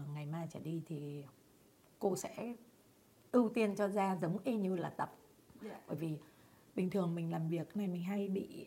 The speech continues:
Speaker 1: đau vai gáy cổ hoặc là mình có một số các cái tư thế mà mình nghĩ đến là sức khỏe của mình, mình cần, muốn khỏe lâu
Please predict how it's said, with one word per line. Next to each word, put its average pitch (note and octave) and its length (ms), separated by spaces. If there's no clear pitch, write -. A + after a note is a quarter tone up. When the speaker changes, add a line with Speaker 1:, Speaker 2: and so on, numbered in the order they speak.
Speaker 1:
đau A3 440
vai G3+ 240
gáy F#3+ 300
cổ - 300
hoặc - 180
là D3+ 100
mình D#3 220
có - 100
một G3+ 180
số - 160
các - 180
cái A#3+ 100
tư G#3+ 260
thế E3 280
mà D#3 80
mình D3+ 300
nghĩ C#4 220
đến B3+ 160
là B3+ 180
sức - 240
khỏe G#3 240
của C#3 80
mình, D#3 240
mình D#3 200
cần, F3 160
muốn G#3+ 280
khỏe A3 160
lâu A3 220